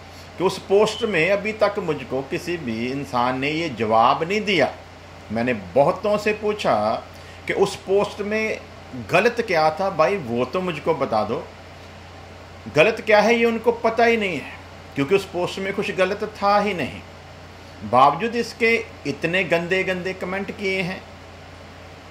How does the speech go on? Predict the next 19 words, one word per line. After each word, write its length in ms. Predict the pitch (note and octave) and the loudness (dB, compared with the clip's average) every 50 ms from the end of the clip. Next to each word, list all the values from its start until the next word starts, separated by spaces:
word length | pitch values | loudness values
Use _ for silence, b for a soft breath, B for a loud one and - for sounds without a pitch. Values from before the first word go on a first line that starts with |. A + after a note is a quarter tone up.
| - - - D#3 | -20 -2 2 4
और 200 | D#3 D#3 D#3 - - - - - - | 6 6 6 4 2 -4 -10 -6 -4
उस 160 | E3 D#3 - | -4 -4 -2
बहन 280 | B2 C3 B2 D3 E3+ F3+ | 0 0 2 2 2 0
को 160 | E3+ - G3+ | 0 -2 -4
सेव 320 | G3+ - - G3 G3 G3 - | -2 0 2 2 2 2 2
करने 260 | G#3+ G3 F#3+ G3 G3+ G3 | 0 0 0 0 -2 -2
के 160 | G3+ G3+ G3 | -2 -4 -2
लिए 140 | F#3+ G3 G3 | -2 -2 -2
कमेंट 340 | G3 G3 F#3 F#3+ F#3+ F3+ | -2 -2 -4 -4 -4 -4
किए 320 | F#3 - - D3 C3 B2 A#2+ | -8 -8 -6 -4 -2 -2 -2
हैं, 420 | A#2+ A2+ A#2 A#2 A#2+ B2+ C#3 D3+ - - - - - - B B B B B B B B B B - - C#3+ | -2 -2 -2 -2 -2 -2 -4 -6 -10 -16 -18 -18 -20 -20 B B B B B B B B B B -14 -12 0
जो 180 | A#2 F3 G#3 | 2 4 4
बहन 320 | - F3 F#3 F3 G3+ G#3+ A3 | 6 4 4 4 4 2 0
वचन 340 | G3 G#3 G#3 - A3 G#3+ G#3+ | 0 -2 -2 0 0 -2 -2
की 420 | - - A3 G#3+ G#3+ G#3+ G3+ - - - - - C#3+ | -2 -2 0 0 0 0 -2 -4 -6 -12 -14 -10 -6
विरोधता 520 | B2 C#3+ E3+ G3+ G#3 G3+ G#3 - G#3 G3+ | -2 2 4 4 2 2 2 2 4 4
में 160 | G3 G3+ F#3+ | 4 2 4
जाकर 420 | D3+ D#3 D3+ D3 - D#3+ D#3 C#3+ C#3+ | 6 6 6 6 4 2 2 2 2
अपने 480 | D3+ - - - - - - E3+ F3 | 0 0 0 -2 -2 -2 -4 -4 -4